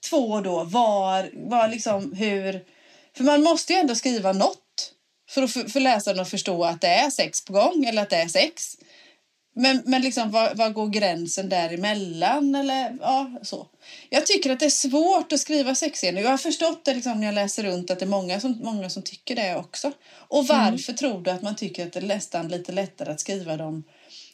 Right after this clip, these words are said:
Speaker 1: elaka eller dumma se-, eller obehagliga sexscener än de mysiga?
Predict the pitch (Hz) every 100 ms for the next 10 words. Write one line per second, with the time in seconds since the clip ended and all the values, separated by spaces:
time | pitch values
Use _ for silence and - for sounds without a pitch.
0 | - - 240 185 165 160 165 - - 262
1 | 240 196 277 196 160 240 285 - 262 247
2 | - 277 196 185 180 180 240 302 302 294
3 | - 175 170 165 170 170 175 214 202 -
4 | -